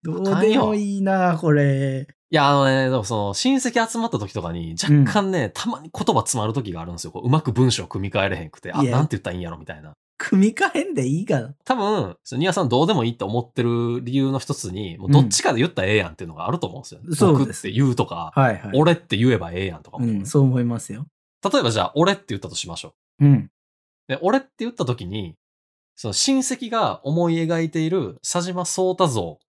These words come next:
Speaker 2: が、なんかあの、僕のイメージやったら、
Speaker 1: うん。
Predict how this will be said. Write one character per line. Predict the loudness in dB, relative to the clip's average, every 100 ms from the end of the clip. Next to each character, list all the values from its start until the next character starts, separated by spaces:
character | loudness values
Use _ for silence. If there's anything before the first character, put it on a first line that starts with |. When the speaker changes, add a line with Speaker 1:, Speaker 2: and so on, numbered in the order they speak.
| -6
Speaker 2:
が、 | 0 0 0
な | -6
ん |
か | -6
あ |
の、 | -10 -10 -2
僕 | -2 -2 -8 -6
の | -2 0
イ | 2
メ | 2
ー |
ジ | 0 -2
や | -12
っ |
た | -8
ら、 | -4 -4 -6 0
Speaker 1:
う | 4
ん。 | 6 4